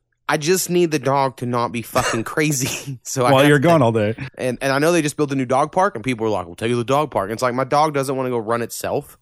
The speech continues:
Speaker 2: Right.
Speaker 1: It's
Speaker 2: He
Speaker 1: an
Speaker 2: wants you to
Speaker 1: fucking
Speaker 2: walk.
Speaker 1: adventure
Speaker 2: Yeah.
Speaker 1: when we go together. So, um,
Speaker 2: Just stay in the car and put him in the dog park. No, that doesn't work. <laughs> Fights with other dogs.
Speaker 1: and something a little bit, not, like, super serious. So I guess politically, 'cause I like to get into politics a little bit, not, like, bash people over the head with it. I just give my opinion and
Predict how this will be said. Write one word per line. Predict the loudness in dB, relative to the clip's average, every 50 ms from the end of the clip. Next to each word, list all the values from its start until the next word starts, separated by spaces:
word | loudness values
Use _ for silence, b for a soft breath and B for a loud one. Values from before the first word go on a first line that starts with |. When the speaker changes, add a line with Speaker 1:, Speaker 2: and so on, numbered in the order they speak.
| -20 -10
Speaker 2:
Right. | -6 -4 -4 -4 -4 -6
Speaker 1:
It's | -4 -2 0
Speaker 2:
He | 2
Speaker 1:
an | 2
Speaker 2:
wants | 2 2 2
you | 2
to | 2
Speaker 1:
fucking | 2 2
Speaker 2:
walk. | 0 0
Speaker 1:
adventure | -2 -2 -2 -2 -2 -2 -2 0 0 -2 -2 -4 -10
Speaker 2:
Yeah. | b b b b b b b b -6
Speaker 1:
when | -4 -2
we | -2 0
go | 0 0
together. | 0 0 0 -2 -2 -2 -2 -4 -6 -10
So, | -6 -4 -2 -2 -2 -2 -4 b b b b b b -6
um, | -2 0 2 2 2 2 2
Speaker 2:
Just | 2 2 2
stay | 4 4 4
in | 4
the | 4 4
car | 2 2 2
and | 2 2
put | 0 0
him | 2
in | 2
the | 2
dog | 2 2 0 0 -2
park. | -4 -4 -2
No, | -2 -2 0 2
that | 2 2
doesn't | 2 0 0 0 -4
work. | -4 -6 -8 -8 0
<laughs> | 2 2 2 2 0 -4 -8 -12 -16 -16 -16 -16 -16 -16 -18 -20 -10 -8
Fights | -8 -8 -6 -8
with | -8 -6
other | -6 -6 -4 -6
dogs. | -6 -6 -6 -8 -8 -10 -14 -16 B B -18 B B B B B B B B B _ _ -2
Speaker 1:
and | 0 0 0 2
something | 2 2 4 4 4 2
a | 4
little | 2 4 4 2 4
bit, | 2 2 0 0 -2 _ -2
not, | 0 0 2
like, | 0 0 0
super | -2 -2 0 0
serious. | -2 -2 -2 0 0
So | 2 2 2
I |
guess | 2 0 -2 -2
politically, | -2 -2 0 2 2 2 2 0 0 0 0 0 -2 -2
'cause | -4 -2 0
I | 2 2
like | 2 2
to | 0
get | -2 -2
into | -2 0
politics | 0 0 0 0 -2 -4 -4
a | -6
little | -6 -4 -4 -2 0 0 0
bit, | 0 0 0 0 0
not, | 0 0 2 2 2
like, | 2 0 0 -2 -4 -6 -10
bash | -6 -4 -2 -2 -2 -4 -4
people | -4 -2 -2
over | -2
the | 0
head | 0 0
with | 0 0 0 0
it. | -2 -2 -2
I | -2 -2 -2
just | -4 -6 -6
give | -6 -6
my | -4 -6 -6
opinion | -6 -6 -6 -6 -4 -4 -4 -6 -6
and | -8 -10 -10